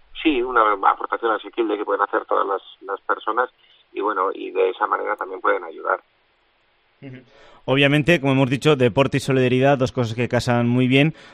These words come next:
Speaker 2: así que esperemos que se anime mucho la gente. Repetimos, hasta el día trece la inscripción y la carrera el próximo día diecisiete a las once los más peques y a las doce dos, los adultos, cinco coma cinco kilómetros, inscripción cuatro euros los mayores y dos los peques.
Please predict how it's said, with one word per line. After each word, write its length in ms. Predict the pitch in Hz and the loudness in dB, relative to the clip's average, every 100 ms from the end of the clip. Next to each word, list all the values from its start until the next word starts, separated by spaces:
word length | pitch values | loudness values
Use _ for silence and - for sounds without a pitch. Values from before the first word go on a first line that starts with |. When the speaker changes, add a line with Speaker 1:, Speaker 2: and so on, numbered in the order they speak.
| - | -8
Speaker 2:
así 280 | 104 117 110 | -6 -4 -2
que 420 | 123 113 110 107 | 2 4 4 2
esperemos 400 | 107 117 117 127 | 0 0 2 0
que 100 | 123 | -2
se 120 | 117 | 0
anime 420 | 110 113 113 110 | 2 2 2 0
mucho 300 | 110 127 139 | 0 0 0
la 80 | 120 | 2
gente. 480 | 135 127 143 147 151 | 2 2 2 0 -6
Repetimos, 680 | 95 101 107 131 147 151 - _ | -10 -8 -4 -2 -2 -4 -10 _
hasta 280 | - 92 - | -14 -12 -6
el 80 | 101 | -2
día 120 | 117 | -2
trece 200 | 117 107 | -2 -2
la 60 | 110 | -2
inscripción 500 | - 98 113 117 120 - - | -4 -6 -2 -2 -2 -12 -16
y 120 | - 117 | -4 -2
la 100 | 113 | 0
carrera 240 | 113 113 | 0 -2
el 60 | 113 | -2
próximo 320 | 113 117 110 | -4 -2 -2
día 180 | 110 107 | 0 0
diecisiete 540 | 107 110 104 135 156 | -2 -4 -2 0 2
a 40 | |
las 160 | 135 113 | 0 2
once 220 | 139 127 | 0 0
los 160 | 104 95 | -4 -2
más 140 | 135 | -4
peques 420 | - 120 135 127 - - - - | -2 0 0 0 -8 -20 -12 -2
y 80 | |
a 60 | 107 | 0
las 120 | 101 | 0
doce 320 | 120 113 113 | 0 0 0
dos, 220 | 104 104 - | 0 -4 -6
los 180 | 113 104 | -8 -4
adultos, 480 | 104 151 170 185 180 | -2 -2 0 -2 -2
cinco 220 | 135 123 | -2 -2
coma 160 | 120 110 | 0 -2
cinco 240 | 113 110 | -2 -4
kilómetros, 380 | 101 113 120 117 | -2 -4 -2 -6
inscripción 460 | 110 104 - 120 107 | -8 -10 -4 -4 -4
cuatro 440 | - 139 135 120 | 0 0 2 0
euros 380 | 127 107 92 - - - - | 2 0 -2 -8 -20 -20 -8
los 160 | 110 107 | -6 -2
mayores 380 | 98 101 110 104 | -2 -2 -4 -4
y 40 | |
dos 220 | 110 113 - | -6 -6 -8
los 200 | 110 104 | -6 -4
peques. 400 | 123 113 135 | -2 0 -2